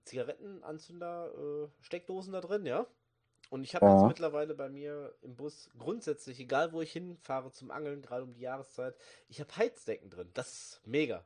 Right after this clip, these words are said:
Speaker 2: Das ist
Speaker 1: Richtig,
Speaker 2: genial.
Speaker 1: das
Speaker 2: Das
Speaker 1: ist
Speaker 2: ist
Speaker 1: geil.
Speaker 2: cool.
Speaker 1: Das ist richtig cool.
Speaker 2: Das muss ich mir auch mal holen.
Speaker 1: Ja.
Speaker 2: Das ist gut, eine gute Idee.
Speaker 1: Das ist cool. Die steckst du einfach da irgendwo in so einen Stecker rein und ganz mollig warm, Leckerchen, super.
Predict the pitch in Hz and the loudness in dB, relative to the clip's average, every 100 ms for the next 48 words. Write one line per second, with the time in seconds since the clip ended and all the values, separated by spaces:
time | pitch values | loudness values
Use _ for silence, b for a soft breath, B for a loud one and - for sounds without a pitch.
0 | _ - - - 131 113 101 - - - | _ -2 -2 4 10 12 12 12 10 2
1 | 127 117 135 - - 117 - - _ - | 12 12 12 10 12 12 12 10 _ -20
2 | - - 120 117 - _ 107 - _ _ | -20 -20 -20 -20 -20 _ -20 -20 _ _
3 | _ _ _ - 123 131 127 - 104 95 | _ _ _ -2 12 12 12 12 12 12
4 | 98 95 - - 123 - - 113 - - | 12 12 4 -12 -10 -10 -4 -4 -4 6
5 | 135 123 120 127 139 131 127 110 - - | 8 10 12 12 12 12 12 12 12 -8
6 | - _ _ _ _ - - - 123 135 | -20 _ _ _ _ -20 -20 -16 -16 -16
7 | - - 120 107 - 147 131 135 143 135 | -20 -18 -16 -12 -12 -10 -10 -10 -10 -6
8 | 120 135 139 135 127 117 123 - 170 180 | -6 -6 -10 -8 -6 -6 -10 -10 -8 -6
9 | 156 156 156 117 123 - - - - - | -4 -2 -4 -8 -14 -18 -20 -20 -20 -20
10 | - 117 123 - 120 120 113 123 131 123 | -12 -10 -10 -8 -8 -6 -8 -8 -8 -8
11 | 120 120 120 120 113 - _ - 123 107 | -10 -10 -10 -10 -12 -18 _ -16 -12 -12